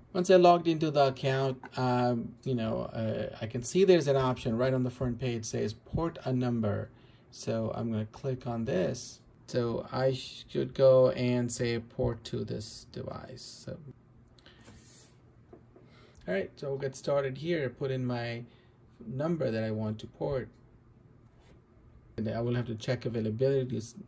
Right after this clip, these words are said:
to see if it can be ported. So the number I'm trying to port, it says, "Hey, congratulations, you can transfer the phone number." So I'm just hiding my phone number.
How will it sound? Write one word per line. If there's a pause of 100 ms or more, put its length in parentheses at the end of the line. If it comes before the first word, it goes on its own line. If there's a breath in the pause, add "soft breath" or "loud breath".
(100)
to
see
if
it
can
be
ported.
So
the
number
I'm
trying
to
port,
it
says, (240 soft breath)
"Hey,
congratulations,
you
can
transfer
the
phone
number." (400 soft breath)
So
I'm
just
hiding
my
phone
number.